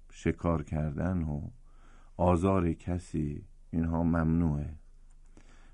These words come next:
و باید آدم دقت داشته باشه. بعد اینجا وقتی که شما به، به محض ورود به حرم نمیتونید همینطور وارد بشید، باید حتماً قبلش محرم شده باشید،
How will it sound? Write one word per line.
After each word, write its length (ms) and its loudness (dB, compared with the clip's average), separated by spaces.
و 240 2
باید 240 2
آدم 260 2
دقت 500 -2
داشته 340 -12
باشه. 300 -16
بعد 240 4
اینجا 380 4
وقتی 200 -2
که 100 0
شما 580 0
به، 220 2
به 160 4
محض 400 2
ورود 880 2
به 80 -6
حرم 760 -2
نمیتونید 520 2
همینطور 520 0
وارد 440 -4
بشید، 400 -12
باید 220 2
حتماً 400 -2
قبلش 540 -4
محرم 300 -2
شده 280 0
باشید، 440 -4